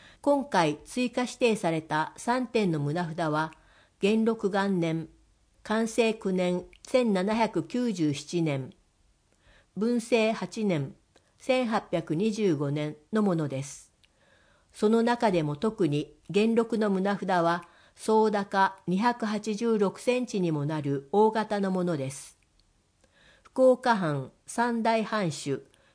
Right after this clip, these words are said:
黒田光行の名が記され、藩を挙げて講堂が再建されたことを示す資料です。また、完成の棟札には、講堂の破損状況と福岡藩による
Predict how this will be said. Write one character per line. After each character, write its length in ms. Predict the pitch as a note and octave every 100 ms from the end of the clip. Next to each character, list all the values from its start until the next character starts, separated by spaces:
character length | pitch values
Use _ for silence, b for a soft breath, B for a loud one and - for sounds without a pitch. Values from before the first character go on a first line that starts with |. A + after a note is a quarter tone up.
| _
黒 280 | B3+ B3 F3+
田 240 | D3+ -
光 300 | D#3+ E3 B3+
行 220 | B3+ - F3
の 120 | D#3
名 140 | C#3+
が 160 | D3 -
記 240 | - D#3+
さ 200 | E3 E3+
れ、 200 | C#3+ - - b b b b
藩 320 | A3+ A#3 G3
を 80 | D#3
挙 120 | D3+
げ 120 | D#3+
て 340 | D#3 D#3+ - - -
講 280 | G#3+ G#3+
堂 240 | G#3 G#3+ G3+
が 160 | G3+
再 260 | - G3+ A3
建 220 | A#3+ A#3
さ 120 | A3+
れ 120 | A3+ A3+
た 140 | A3
こ 120 | A3+
と 160 | A3 G#3
を 80 | D#3+
示 380 | - E3 F3+
す 80 | F3+
資 180 | - A3
料 220 | G3 D#3
で 140 | B2+ C3
す。 280 | - - - - - - _ - - - _ _
ま 140 | E3
た、 260 | D#3+ F3 E3+ B B B B
完 240 | A3 B3
成 240 | A#3 C4 B3
の 140 | A#3+
棟 200 | A#3 A#3+
札 300 | A#3 A#3 A#3
に 120 | A3
は、 220 | D#3 E3 - B B -
講 300 | B3 A#3+ A3+
堂 260 | A3+ A3+
の 240 | G3+ G3+ -
破 160 | -
損 300 | F3 B3+ B3+
状 200 | A#3+ B3+
況 280 | B3 F#3 D#3
と 300 | - D3 C#3 B B B
福 260 | - B3+
岡 220 | B3 B3
藩 280 | A#3 A3+ F3
に 100 | D#3
よ 160 | D3 C#3+
る 300 | D3 C#3+